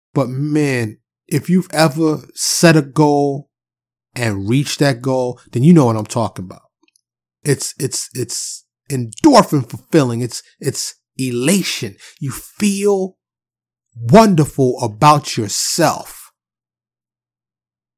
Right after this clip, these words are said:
So we're only three weeks into twenty twenty-two.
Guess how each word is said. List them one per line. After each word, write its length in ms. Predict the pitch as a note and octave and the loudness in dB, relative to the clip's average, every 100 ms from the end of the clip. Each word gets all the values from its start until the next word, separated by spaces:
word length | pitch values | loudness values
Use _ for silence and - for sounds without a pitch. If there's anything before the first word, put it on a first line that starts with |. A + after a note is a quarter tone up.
| _ _ _ _ _ _ _ _ _ _ _ - | _ _ _ _ _ _ _ _ _ _ _ 0
So 140 | D#3+ | 6
we're 100 | E3 | 8
only 140 | G3 F#3+ | 8 6
three 160 | F#3 | 4
weeks 300 | G3 F#3+ D3+ | 4 2 4
into 160 | F3 D#3 | 4 4
twenty 260 | D3 D#3 | 2 2
twenty-two. 600 | C#3+ D3+ C#3 A#2 - G2 | 2 2 0 0 -6 -8